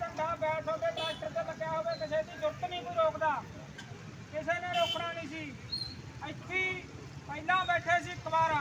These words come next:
ਇਹੀ ਮਸਲਾ ਸੀ। ਹੁਣ ਦੂਜੀ ਵਾਰ ਬੈਠੇ ਆ। ਜੇ ਉਦੋਂ, ਉਦੋਂ ਇਕੱਠੇ ਹੋਏ ਹੁੰਦੇ, ਜੱਜ ਕੇ ਕੋਈ ਐਕਸ਼ਨ ਲਿਆ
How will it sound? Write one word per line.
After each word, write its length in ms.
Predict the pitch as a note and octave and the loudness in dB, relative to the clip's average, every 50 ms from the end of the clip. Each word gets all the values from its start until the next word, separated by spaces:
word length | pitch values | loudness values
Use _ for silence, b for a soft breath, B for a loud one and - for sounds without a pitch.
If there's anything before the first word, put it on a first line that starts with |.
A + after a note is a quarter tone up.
| C4 - - - - - | 4 2 0 0 -4 -6
ਇਹੀ 340 | C#4 D#4 D4 C#4 E4+ F4+ F4+ | -4 -2 -2 0 0 2 2
ਮਸਲਾ 400 | F4+ F4 D#4+ D4+ D#4+ D#4+ D#4+ D#4 | 2 2 2 4 4 6 6 4
ਸੀ। 200 | D#4 D#4 D4+ C4+ A#3 - - - - - - - - - - - - - - - - - - - - - D#4+ | 4 0 -2 -4 -4 -6 -8 -8 -8 -8 -8 -8 -8 -10 -10 -10 -10 -10 -10 -10 -12 -12 -12 -12 -12 -10 -6
ਹੁਣ 140 | - D#4 D#4+ D#4 | -4 -4 -4 -4
ਦੂਜੀ 340 | D#4 D#4 D#4 - D#4 E4 | -4 -6 -4 -4 -4 2
ਵਾਰ 220 | E4 E4+ E4+ E4 D#4+ | 4 6 6 6 6
ਬੈਠੇ 300 | D#4+ D#4+ D#4+ D4+ D#4 D#4+ | 4 2 2 2 2 4
ਆ। 160 | D#4 D#4 D#4 | 4 4 0
ਜੇ 140 | D#4 D#4+ E4 | 2 2 2
ਉਦੋਂ, 360 | D#4+ D#4 D#4 D#4+ E4+ F#4 F#4 F4 D#4+ C#4+ - - - - - - - - - - - | 2 2 2 4 4 6 6 4 2 0 -4 -8 -10 -10 -12 -12 -12 -12 -12 -10 -6
ਉਦੋਂ 260 | C4 D4 D#4 E4 F4 F4 | -6 0 2 2 2 4
ਇਕੱਠੇ 420 | - E4+ E4 - - D#4 F4 F4 | 2 -2 -2 0 2 4 6 8
ਹੋਏ 260 | E4 E4 F4 F4 E4 | 8 8 8 6 4
ਹੁੰਦੇ, 400 | D#4 E4 E4 E4 F4 E4+ D#4+ D4+ - - - - - - - - - - - - | 4 4 2 6 6 6 6 6 2 -2 -8 -10 -10 -12 -12 -12 -14 -12 -2 2
ਜੱਜ 240 | C4+ C#4 D4 - - | 4 4 4 2 0
ਕੇ 220 | - E4+ E4+ E4+ - | 2 2 2 2 2
ਕੋਈ 180 | E4+ E4+ F4+ F4+ | 0 0 2 2
ਐਕਸ਼ਨ 380 | E4 E4 D4+ - - E4+ F4 | 2 2 2 0 -2 -2 0
ਲਿਆ 180 | E4+ D#4+ D#4+ | 2 4 4